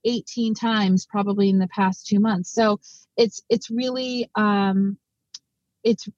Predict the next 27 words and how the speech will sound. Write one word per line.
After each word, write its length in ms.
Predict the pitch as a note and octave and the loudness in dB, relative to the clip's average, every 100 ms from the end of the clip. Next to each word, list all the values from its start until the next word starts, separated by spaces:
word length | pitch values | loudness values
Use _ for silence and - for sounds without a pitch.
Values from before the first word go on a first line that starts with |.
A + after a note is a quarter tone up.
| _ | _
it's, 180 | A3 - G3 | -2 0 -2
it's 220 | A3+ G3+ A3 | 0 0 -2
a, 180 | - | 0
it's 120 | G3+ - | -2 -2
kind 240 | A#3+ A#3 | 0 2
of 60 | A#3 | 2
a 60 | |
dangerous 640 | G#3 F#3+ G3 G3+ G3+ G3+ - | 2 2 4 4 2 0 0
thing 280 | A3+ C4+ A#3+ | -4 -4 2
to, 360 | A3 G3 F#3+ - _ _ _ | 4 4 2 -6 _ _ _
to 100 | - | -4
portray. 300 | G#3 A3+ D#4+ | 0 2 2
And 120 | E4 B3 | 2 4
we 120 | A#3 | 4
realize 580 | G#3 D4 E4+ C4 G#3+ - | 4 2 2 2 2 2
the 140 | G3+ | 2
role 600 | F#3+ A#3 B3 G3+ G3 G3 - | 4 2 2 0 -2 -4 -4
that 160 | G3 | -2
we 200 | G3+ G#3+ | 0 0
have 680 | G3 A#3+ C4 G#3 G3 G3 F#3+ - _ _ _ _ _ - | -2 -2 0 0 0 0 -4 -12 _ _ _ _ _ -2
in 480 | A#3+ A3+ A3 A3 A3 - | 2 2 2 0 -2 -4
this, 680 | G3 A3 A3 G#3 - - - _ | -2 2 2 0 -4 -18 -20 _
um, 720 | G#3+ G#3+ G3+ G3 F#3+ F#3+ G3+ - _ _ _ - _ _ _ | 0 2 4 2 2 -2 -4 -12 _ _ _ -20 _ _ _
in 180 | B3 B3 | -2 2
the 80 | A3+ | 4
media 560 | A3 C4+ B3+ G#3 G3+ - | 4 2 0 2 2 0
of, 140 | F#3+ | -2